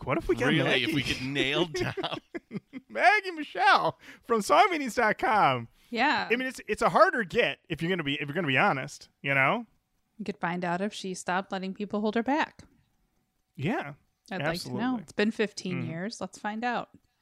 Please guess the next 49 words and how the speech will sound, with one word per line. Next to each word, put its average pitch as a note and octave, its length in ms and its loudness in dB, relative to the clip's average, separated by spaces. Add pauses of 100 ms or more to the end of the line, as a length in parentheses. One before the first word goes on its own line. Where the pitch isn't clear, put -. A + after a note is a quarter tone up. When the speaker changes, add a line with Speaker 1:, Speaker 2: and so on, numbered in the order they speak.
(280)
Speaker 1:
Absolutely. C#3 760 -4 (440)
And, E3+ 380 2
uh, E3 180 6
once F3+ 260 4
again, D#3 540 4 (380)
Jenny, F3+ 280 0
we E3 120 0
might D4 200 0
need F#3+ 140 0
you C#3 80 -6
to C3+ 80 -2
roll C3+ 300 2
in. B2+ 180 0
Look G3+ 140 -4
for F#3+ 100 -4
the C#3 80 0
helpers C#3 400 0
on B2 120 -4
this B2 180 -8
one. B2+ 140 -4
Slave D3+ 380 0
to - 100 0
Audio C3+ 640 2 (280)
said, C#3+ 220 2
"This F#3+ 120 4
song D4+ 240 4
is B3 160 -6
awesome. D3 540 2 (260)
I C#3+ 80 0
have C#3 100 4
no D3 220 6
idea G#3+ 340 4
what F#3 120 0
the D3 80 -2
hell D#3 240 4
it B3 80 2
is G#3 100 -4
about, F3+ 420 4
but C#3+ 140 0
it C#3 80 -2
is C3+ 120 -2
still F#3+ 200 -2
my D3+ 140 0
favorite E3 340 0
song F3 240 -2
on E3+ 80 -6
the E3 60 -8
C D#3+ 240 -6
D. C3+ 380 0